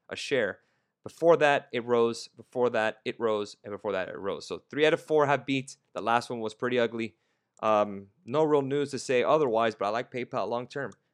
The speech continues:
Again, make sure to confirm before you do anything. You wanna make sure that you have your, your hedge. You wanna make sure that you have your position where you know what you're gonna break. Like we have, eighty-two fifty-six, break it, we're gonna hit it to the upside.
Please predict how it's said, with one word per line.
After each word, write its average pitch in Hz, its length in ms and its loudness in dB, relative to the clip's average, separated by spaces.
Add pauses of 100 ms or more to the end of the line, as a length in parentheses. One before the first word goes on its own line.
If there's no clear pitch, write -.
Again, 151 280 -4 (400)
make 120 400 -6
sure 170 380 -4
to - 200 -10
confirm 160 760 -2
before 131 340 -4
you 135 60 -4
do 135 220 -2
anything. 117 400 -4
You 101 100 -12
wanna 113 160 -6
make 131 260 -6
sure 139 420 -2 (360)
that 117 200 2
you 131 120 -4
have 135 560 2 (440)
your, 127 200 2
your 123 160 0
hedge. 127 280 2
You 104 80 -8
wanna 117 140 -2
make 123 220 -6
sure - 140 -8
that 117 100 -4
you 117 140 -6
have 120 220 -2
your 127 120 -8
position 127 560 -10
where 113 180 -2
you 110 160 -8
know 127 280 -4
what 214 200 2
you're 135 80 -2
gonna 107 140 -2
break. 95 320 -6 (100)
Like 113 160 -6
we 143 120 -6
have, 104 260 2
eighty-two 139 260 -6
fifty-six, 160 560 -8 (300)
break 139 180 4
it, 147 60 -2
we're 139 100 -2
gonna 131 160 -2
hit 123 160 -4
it 117 60 -10
to 120 80 -16
the 113 80 -4
upside. 101 380 -4